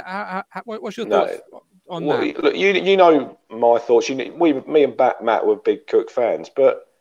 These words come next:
Speaker 2: you, you've been watching. We all watch with our eyes. Now, we sat there today, Martin. Even Colin said he was bored.
Speaker 1: Yeah.
Speaker 2: That was, that team has been, they, look, there's been flashes, but when you look at the games,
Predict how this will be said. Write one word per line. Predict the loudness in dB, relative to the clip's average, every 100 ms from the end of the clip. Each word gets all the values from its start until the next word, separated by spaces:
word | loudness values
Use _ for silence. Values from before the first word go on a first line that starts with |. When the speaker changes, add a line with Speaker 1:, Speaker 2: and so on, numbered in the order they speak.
| _ _ _ _ _ _ -10
Speaker 2:
you, | -10
you've | 0 0 0 0
been | 2
watching. | 2 0 -2 -4 2
We | 6
all | 8
watch | 6 4
with | 4
our | 4 6
eyes. | 6 4 0 -8 -20 _ _ _ _ -8
Now, | -2 0 0 -2 -20 _ _ -2
we | 0 0 0
sat | 2 4
there | 4
today, | 2 0 2 0
Martin. | 0 -2 -2 -8 _ _ _ -4
Even | -2 -2 -6
Colin | -4 0 0 -2
said | -6 -4
he | -4
was | -8
bored. | -8 -8 -10 _ _ _ _ _ _ _ _ _ _
Speaker 1:
Yeah. | -12 -10 -10 2
Speaker 2:
That | 4
was, | 4 -2 -16 -20 _ 4
that | 4 6
team | 4 6 6
has | 0 0
been, | -2 -2 -8 -10 _ _ _ _ _ 2
they, | 4
look, | 6 4
there's | 6
been | 6 4
flashes, | 4 4 4 0 0 -8 _ _ _
but | 0 4
when | 4 4
you | 2
look | 2 2
at | 0
the | 2
games, | 2 2 -2